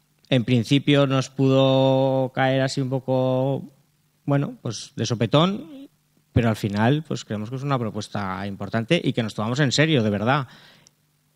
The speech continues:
Lo que pasa que, que los números son los que son y todavía no sabemos exactamente lo que va a costar.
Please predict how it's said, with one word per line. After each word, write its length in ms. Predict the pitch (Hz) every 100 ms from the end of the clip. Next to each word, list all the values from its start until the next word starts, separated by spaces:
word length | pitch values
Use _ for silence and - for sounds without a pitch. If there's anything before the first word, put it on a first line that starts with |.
| _ -
Lo 120 | 113
que 100 | 95
pasa 200 | 107 127
que, 320 | 160 156 208
que 100 | 120
los 180 | 110 98
números 260 | 117 147 156
son 220 | 135 143
los 160 | 160
que 80 | 143
son 260 | 131 175 196
y 120 | 143
todavía 400 | 123 117 110 143
no 100 | 160
sabemos 540 | 156 143 143 139 123 123
exactamente 560 | 127 - 113 113 117
lo 100 | 110
que 60 | 104
va 80 | 95
a 60 |
costar. 420 | 101 - 156 143